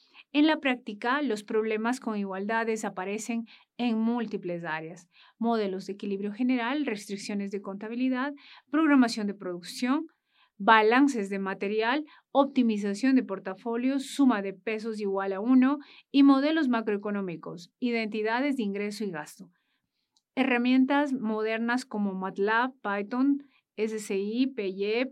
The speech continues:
Pyomo, gams o R implementan algoritmos especializados para manejar restricciones de igualdad mediante métodos tipo Newton, S Q P o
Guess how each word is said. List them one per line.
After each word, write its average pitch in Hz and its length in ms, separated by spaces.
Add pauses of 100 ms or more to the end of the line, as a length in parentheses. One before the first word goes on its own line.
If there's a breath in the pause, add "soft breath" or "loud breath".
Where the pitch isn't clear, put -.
Pyomo, 214 440
gams 233 460
o 247 280
R 214 400 (360 loud breath)
implementan 311 640
algoritmos 233 720
especializados 214 1120 (320 loud breath)
para 247 240
manejar 247 440
restricciones 254 600
de 233 60
igualdad 214 520 (100)
mediante 262 520
métodos 262 520
tipo 208 280
Newton, 254 460 (300 loud breath)
S 226 280
Q 190 160
P 277 260
o 233 200